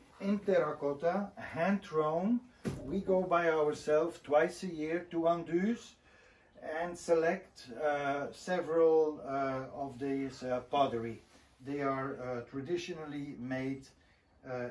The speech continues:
in Andalus, like I said. Here a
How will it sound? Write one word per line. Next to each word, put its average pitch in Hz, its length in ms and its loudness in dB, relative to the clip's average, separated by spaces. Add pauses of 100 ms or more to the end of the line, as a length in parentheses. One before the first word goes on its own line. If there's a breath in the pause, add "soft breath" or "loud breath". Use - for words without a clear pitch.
in 147 80 -8
Andalus, 107 640 -6
like 107 160 -10 (100)
I 98 40 -14
said. 101 260 -10 (680 loud breath)
Here 185 400 2
a 143 340 0